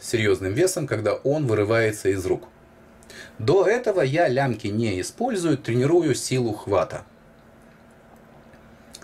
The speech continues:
Без лямок не получится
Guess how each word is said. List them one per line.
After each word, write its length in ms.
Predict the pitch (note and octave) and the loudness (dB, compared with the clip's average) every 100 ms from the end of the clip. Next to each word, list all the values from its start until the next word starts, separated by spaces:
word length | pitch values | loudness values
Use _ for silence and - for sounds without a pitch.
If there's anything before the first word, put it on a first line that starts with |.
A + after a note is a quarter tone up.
| - - - - - - - - - - G#2+ | -20 -20 -20 -20 -20 -20 -20 -20 -20 -18 -8
Без 420 | G#2+ D3+ A#2 G#2+ | 0 0 0 0
лямок 520 | E3 G3 F#3 F3 - - - - - - - - - - - - - - - - - - - | 0 0 0 -2 -12 -20 -20 -20 -20 -20 -20 -20 -20 -20 -20 -20 -20 -20 -20 -20 -20 -20 -4
не 140 | A2 | -2
получится 680 | A#2 B2+ B2 G#2+ - - | 2 2 2 -2 -10 -12